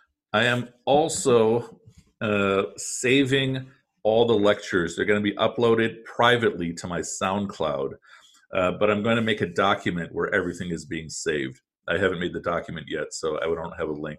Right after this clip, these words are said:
but someone remind me tomorrow, inshallah. I'll, I'll have the link for you in case you wanna go through the material again, or if you want to,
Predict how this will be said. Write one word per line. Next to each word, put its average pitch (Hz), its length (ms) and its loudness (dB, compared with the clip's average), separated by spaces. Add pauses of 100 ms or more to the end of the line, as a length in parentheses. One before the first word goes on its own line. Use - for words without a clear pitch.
but 78 200 -6
someone 87 260 -8
remind 80 280 -8
me 78 160 -16
tomorrow, 76 300 -6
inshallah. 69 380 -6 (420)
I'll, 76 220 -4
I'll 76 200 -4
have 76 180 -4
the 76 80 -10
link 76 300 -14
for 69 120 -6
you 67 120 -6 (520)
in 85 160 -8
case 92 260 -6
you 101 40 -6
wanna 87 100 -6
go 101 100 4
through 90 160 -4
the 90 60 -6
material 98 320 2
again, 127 380 0 (300)
or 110 320 4
if - 160 2
you 92 280 0
want 90 340 -6
to, 82 420 -2